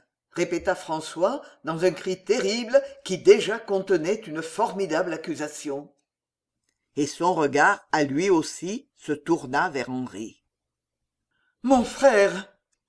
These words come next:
Tous les deux, le frère et l'épouse, gardèrent un silence effrayant. Alors François,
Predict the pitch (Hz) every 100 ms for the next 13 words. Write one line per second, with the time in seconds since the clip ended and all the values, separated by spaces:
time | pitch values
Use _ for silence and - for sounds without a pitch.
0 | _ _ _ _ - 214 240 170 151 190
1 | 233 - - 139 147 - 175 196 175 151
2 | - 143 196 214 254 _ - 120 160 147
3 | 156 196 196 143 147 160 139 143 175 156
4 | - - 143 120 117 - _ _ _ _
5 | _ _ _ _ _ _ - 143 143 -
6 | - - 151 160 - 151 180